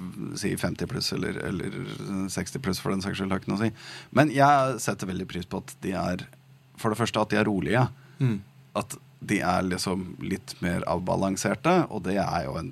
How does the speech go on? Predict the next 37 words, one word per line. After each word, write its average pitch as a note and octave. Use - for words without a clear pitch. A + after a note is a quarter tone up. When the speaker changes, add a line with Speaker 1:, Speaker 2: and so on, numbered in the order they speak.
Speaker 1:
kjempefordel, -
fordi -
at E2+
når F2+
du F#2+
har F2
levd E2+
Speaker 2:
Mm. G2
Speaker 1:
ei C3+
stund, E3
da, G2+
så A2+
forhåpentligvis, G#2
hvis G2+
du A2
er F#2+
heldig E2
nok F2+
til F2+
å F2+
være E2+
i F#2
relativt G2+
trygge G#2+
omgivelser, G2+
da, G2+
så F#2
du A2
roer F#2
deg G#2
litt A#2
ned, A#2
da. E2
Altså, G2
du F2+
blir F2
liksom E2+